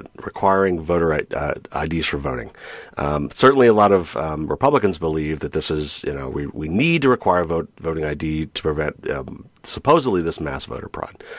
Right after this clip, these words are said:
uh, voter fraud. Um, of course, what we've seen, uh, <laughs> it,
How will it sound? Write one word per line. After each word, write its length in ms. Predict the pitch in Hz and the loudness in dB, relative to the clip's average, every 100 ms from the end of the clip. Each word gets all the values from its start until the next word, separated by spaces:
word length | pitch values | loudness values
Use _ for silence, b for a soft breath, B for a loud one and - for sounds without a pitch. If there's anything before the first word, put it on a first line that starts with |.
| B - | B -4
uh, 140 | 85 | -2
voter 200 | 82 85 | 0 0
fraud. 320 | 76 - - - _ _ | -2 -6 -8 -12 _ _
Um, 340 | 92 90 87 85 B B B - | -2 0 0 -2 B B B -4
of 80 | |
course, 260 | - 123 - | 4 6 6
what 100 | 113 | 2
we've 140 | 98 | 2
seen, 540 | - 151 120 92 95 - | -2 2 4 4 0 -4
uh, 300 | 85 82 76 - | -6 -4 -4 -8
<laughs> 480 | - - - - - | -12 -8 -8 -6 0
it, 320 | 139 143 139 | 0 0 -4